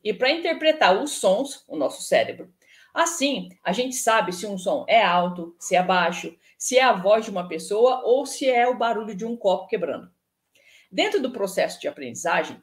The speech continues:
a visão também é muito importante. Quando a gente observa uma pessoa falando, a gente percebe que tem mudanças na expressão da, do rosto dela, né? Da face. Ela mexe assim, mexe pra lá, mexe pra cá. <gasps>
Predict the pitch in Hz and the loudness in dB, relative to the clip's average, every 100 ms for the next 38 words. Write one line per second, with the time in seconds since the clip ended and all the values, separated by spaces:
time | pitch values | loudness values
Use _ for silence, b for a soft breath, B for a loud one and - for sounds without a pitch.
0 | _ - 202 196 302 - 202 226 180 - | _ -8 -4 2 2 4 2 2 -6 -10
1 | - 226 190 233 226 190 226 254 247 240 | -8 -4 -2 -2 -4 -4 -4 -4 -2 0
2 | 240 - - - B B B 320 415 370 | 0 -4 -8 -14 B B B 2 2 0
3 | 370 240 247 - 220 233 214 180 180 175 | -4 -4 -4 0 2 2 -2 -4 -4 -4
4 | 175 135 - 127 208 202 165 b b - | 0 0 -2 -2 -2 -2 -6 b b -6
5 | 185 254 - 294 277 277 - 214 214 180 | -4 -4 -4 -2 -2 -2 4 4 4 -2
6 | - - - 247 277 202 190 220 254 240 | -16 -10 -4 -2 -2 0 0 0 -2 -2
7 | 180 185 180 - 170 175 190 180 190 - | -4 -2 -4 -4 -6 -6 -6 -4 -4 -6
8 | _ 180 180 185 175 170 190 156 135 127 | _ -6 -2 0 0 -2 -4 -2 0 0
9 | 147 185 180 147 - 170 175 - - - | 0 -2 -4 -10 -2 0 0 -2 -10 -8
10 | 127 - _ _ - 160 170 160 190 180 | -10 -12 _ _ -6 -2 0 0 -2 -4
11 | - - - 190 156 160 - 139 170 151 | -10 -14 -10 -8 -6 -8 -8 -4 -4 -4
12 | - - - - 180 180 - 262 277 269 | -12 -20 -16 -8 -8 -8 -6 -4 -2 -6
13 | 262 | -8